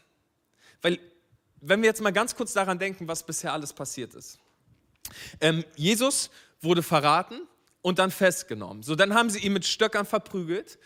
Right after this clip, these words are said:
und haben gesagt, "Hey, wenn du wirklich ein Prophet bist, dann, ähm, sag, wer hat dich geschlagen?" Und wisst ihr, was Jesus dazu sagt? Nichts. Dann reißen sie ihm den Bart raus. Wisst ihr, was Jesus dazu sagt?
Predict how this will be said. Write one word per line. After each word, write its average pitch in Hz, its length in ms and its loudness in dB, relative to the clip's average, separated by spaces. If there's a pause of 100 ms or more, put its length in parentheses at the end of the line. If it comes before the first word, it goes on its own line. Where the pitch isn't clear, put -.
(220)
und 170 180 -4
haben 190 200 4
gesagt, 180 320 2
"Hey, 180 140 0
wenn 180 120 0
du 170 100 -2
wirklich 208 280 -6
ein 190 60 -8
Prophet 214 520 -8
bist, 160 460 -8 (340)
dann, 160 360 0 (200)
ähm, 147 220 -2
sag, 160 300 2
wer 151 120 0
hat 151 100 -4
dich 147 120 -14
geschlagen?" 123 560 -8 (440)
Und 170 100 -2
wisst 202 160 2
ihr, 196 60 6
was 170 140 0
Jesus 190 220 -2
dazu 190 240 0
sagt? 165 460 -2 (760)
Nichts. - 680 -8 (1040)
Dann 180 160 2
reißen 196 320 4
sie 180 100 -4
ihm 196 120 -2
den 185 120 2
Bart 151 320 2
raus. 104 380 -8 (240)
Wisst 190 160 -4
ihr, 220 80 0
was 190 140 2
Jesus 190 180 -2
dazu 190 240 0
sagt? 202 400 0